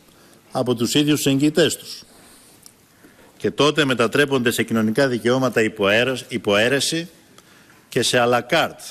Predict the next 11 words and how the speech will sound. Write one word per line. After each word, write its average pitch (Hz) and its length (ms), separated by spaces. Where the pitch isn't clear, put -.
δικαιώματα. 87 640
Γιατί 101 320
οι 107 80
πολιτικές 107 880
εσωτερικής 107 720
υποτίμησης 127 720
και 107 140
λιτότητας, 127 920
οι 110 60
πολιτικές 107 640
απορρίθμισης 113 1080